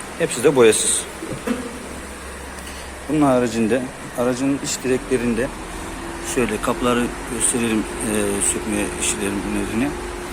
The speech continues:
Aracın dört airbag, yani airbaglerin hepsinde patlak mevcut. Hepsi değişmiş. Emniyet kemerlerine direç atılmış. Yalnız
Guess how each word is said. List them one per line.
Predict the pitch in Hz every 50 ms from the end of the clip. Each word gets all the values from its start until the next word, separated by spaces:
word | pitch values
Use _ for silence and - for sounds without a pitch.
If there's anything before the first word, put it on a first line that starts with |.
| - - - - - -
Aracın | 131 135 139 127 139 143 147 147 143 - - 117 110 107
dört | 127 135 135 -
airbag, | 131 127 127 123 120 120 123 120 - - - 117 120
yani | 113 113 113
airbaglerin | 117 113 120 120 120 123 - - 135 123 127
hepsinde | 139 135 - - - 127 117 127 123 123 127 127 123 - - - - -
patlak | 120 117 - 131 131 117 123
mevcut. | 117 113 107 120 131 - - - - - - - - - - - - - - - - - -
Hepsi | 135 131 123 - 113 98
değişmiş. | 113 120 131 131 - 147 135 131 - - - - - - - -
Emniyet | 120 113 113 120 110 -
kemerlerine | - 139 123 117 113 117 117 120 117 110 104
direç | 107 107 117 117 -
atılmış. | 131 - 131 123 127 131 131 - - - - - - - - - - - - - - - - - - - - - - 120
Yalnız | 143 151 143 139 143 143 - -